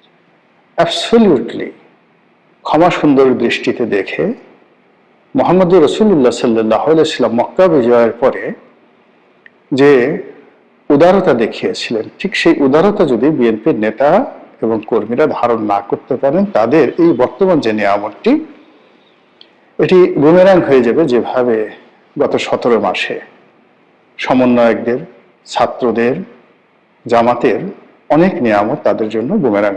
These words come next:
হয়ে পড়েছে। এ গেল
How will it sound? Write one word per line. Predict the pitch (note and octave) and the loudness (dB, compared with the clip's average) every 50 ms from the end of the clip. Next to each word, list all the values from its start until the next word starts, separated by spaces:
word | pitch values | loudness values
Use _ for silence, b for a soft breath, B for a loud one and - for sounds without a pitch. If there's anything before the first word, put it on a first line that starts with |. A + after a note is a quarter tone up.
| - - | -8 -12
হয়ে | - - - _ | -14 -14 -12 _
পড়েছে। | - - - - - - - _ _ _ _ _ _ _ _ _ _ _ _ _ _ _ _ _ _ _ _ _ _ _ _ _ _ _ _ _ _ _ _ _ _ _ _ _ - E3+ | -14 -14 -12 -14 -18 -18 -18 _ _ _ _ _ _ _ _ _ _ _ _ _ _ _ _ _ _ _ _ _ _ _ _ _ _ _ _ _ _ _ _ _ _ _ _ _ 0 2
এ | C#3+ | 4
গেল | D3+ D3+ D3+ G3+ | 4 4 4 2